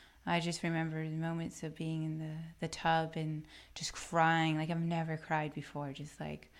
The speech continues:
s-, so, so much pain was just, like, weeping through me and flowing through me. And as, like, this pain was, like,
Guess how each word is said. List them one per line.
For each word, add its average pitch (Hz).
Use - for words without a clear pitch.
s-, -
so, 165
so 185
much 170
pain 156
was 143
just, 147
like, 143
weeping 165
through 156
me 147
and 139
flowing 165
through 156
me. 151
And 147
as, 151
like, 156
this 151
pain 165
was, 156
like, 147